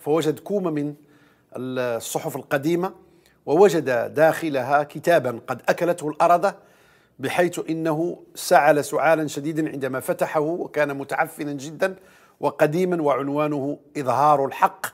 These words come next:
للشيخ رحمة الهندي. وقد وجد أن هذا الكتاب قد ألف ثلاث سنوات قبل ولادته سنة ألف وتسعمائة وخمسة عشر،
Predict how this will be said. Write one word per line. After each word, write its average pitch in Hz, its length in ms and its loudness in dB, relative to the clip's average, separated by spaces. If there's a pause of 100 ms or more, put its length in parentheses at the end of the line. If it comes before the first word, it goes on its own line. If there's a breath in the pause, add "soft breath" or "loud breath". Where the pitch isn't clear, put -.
(360 soft breath)
للشيخ 135 360 -4
رحمة 123 320 -8
الهندي. 113 340 -10 (840 soft breath)
وقد 120 340 -4
وجد 151 280 -2
أن 139 220 -4
هذا 139 160 -4
الكتاب 127 400 -8
قد 131 160 -8
ألف 156 340 -6
ثلاث 165 360 -2
سنوات 147 480 -6
قبل 120 280 -6
ولادته 117 600 -8
سنة 120 240 -10 (120)
ألف 131 120 -10
وتسعمائة 117 300 -12
وخمسة 120 380 -6
عشر، 151 180 -2